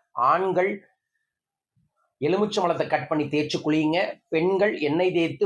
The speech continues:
மஞ்சள் தேய்த்து குளித்துக் கொள்ளுங்கள். குளித்து விட்டு உங்களோட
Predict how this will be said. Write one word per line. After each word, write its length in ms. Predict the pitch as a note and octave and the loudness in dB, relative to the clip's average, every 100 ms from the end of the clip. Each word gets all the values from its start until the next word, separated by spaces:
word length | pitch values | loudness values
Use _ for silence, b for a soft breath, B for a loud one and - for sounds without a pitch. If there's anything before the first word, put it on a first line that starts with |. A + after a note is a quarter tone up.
| D#3 | 0
மஞ்சள் 360 | D#3 E3 F3+ | 0 0 0
தேய்த்து 240 | D#3 D3 C#3+ C#3 | -2 -4 -4 -4
குளித்துக் 320 | C#3 C#3+ C#3 | -4 -4 -4
கொள்ளுங்கள். 460 | B2 A2+ A2 A#2+ - _ _ _ _ _ _ _ _ | -2 -4 -4 -4 -6 _ _ _ _ _ _ _ _
குளித்து 320 | D3 F3 F3 F3+ | -2 -2 0 0
விட்டு 260 | C#3+ - F#3+ - - _ _ _ | 0 -2 -4 -4 -10 _ _ _
உங்களோட 480 | D3 F3 F3 D#3 D3 | -4 2 4 4 4